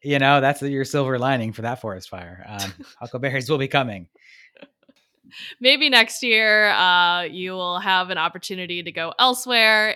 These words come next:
Speaker 1: and, uh, have an abundance. Yet we should note, uh,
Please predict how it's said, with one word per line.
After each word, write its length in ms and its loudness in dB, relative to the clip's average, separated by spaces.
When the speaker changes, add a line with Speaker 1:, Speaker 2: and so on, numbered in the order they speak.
Speaker 1:
and, 640 -4
uh, 380 -6
have 420 -6
an 80 -8
abundance. 560 0
Yet 240 2
we 100 -4
should 280 -6
note, 360 0
uh, 380 2